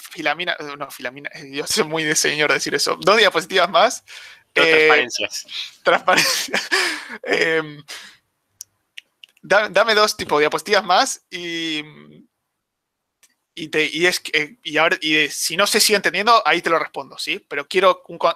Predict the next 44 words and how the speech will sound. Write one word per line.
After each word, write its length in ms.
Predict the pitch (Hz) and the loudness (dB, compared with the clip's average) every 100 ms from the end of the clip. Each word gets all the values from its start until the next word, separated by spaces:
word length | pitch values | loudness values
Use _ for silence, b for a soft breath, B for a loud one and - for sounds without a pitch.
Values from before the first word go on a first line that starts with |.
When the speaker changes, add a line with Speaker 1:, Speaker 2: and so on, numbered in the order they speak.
| - | 0
Speaker 1:
quiero 140 | 175 | 2
hablar 140 | 170 175 | 4 2
de 40 | |
un 60 | 175 | 0
concepto 420 | 160 156 160 - | -4 -2 -6 -6
antes 200 | 139 135 | -8 -8
de 80 | 123 | -10
esto. 240 | - - _ - | -16 -20 _ -10
Tal 140 | 143 | -6
vez 160 | 156 - | -6 -6
ahí 140 | 151 | -6
s-, 220 | 147 - _ | -8 -12 _
se 140 | - | -12
entiende 280 | 143 147 147 | -12 -12 -8
más. 280 | 143 - - _ _ _ _ _ _ _ _ _ | -6 -6 -8 _ _ _ _ _ _ _ _ _
<laughs> 720 | - - 214 202 - - - _ _ - B 370 330 B B B B _ _ _ _ - _ - | 0 2 2 2 0 -2 -4 _ _ 0 B 4 4 B B B B _ _ _ _ -20 _ 2
A 120 | 160 | 4
ver, 220 | 165 185 - _ _ _ | 6 4 2 _ _ _
em, 460 | 170 165 160 151 147 | 0 2 2 -2 -14
esperá, 440 | - - 156 139 - | -6 0 2 2 -2
me 120 | 160 | -4
salté 340 | - 160 196 | -2 0 4
la 80 | 226 | 4
de 80 | 196 | 4
Bruno. 420 | 180 185 156 143 - | 4 0 0 -6 -6
El 160 | 170 175 | -8 -8
literal 400 | 175 185 214 240 | -4 0 0 0
sería 300 | - 196 190 | -2 0 0
un 80 | 170 | 0
va-, 60 | |
el 120 | - 160 | -2 0
valor, 280 | 160 190 202 | 2 2 0
un 80 | 180 | 2
valor 160 | 180 | 2
específico 340 | 180 165 202 202 | 0 -4 -8 -4
y 40 | |
las 100 | 170 | -2
variables 420 | 147 156 185 190 | 0 2 2 0
y 40 | - | -4
constantes 420 | 170 175 180 190 | -8 -6 -4 -6
tienen 200 | - 170 | -6 -2
valores 320 | 147 165 170 | 0 2 0
asignados. 400 | - - 160 143 - | -4 -6 0 0 0
Claro. 400 | 208 202 165 | 4 6 4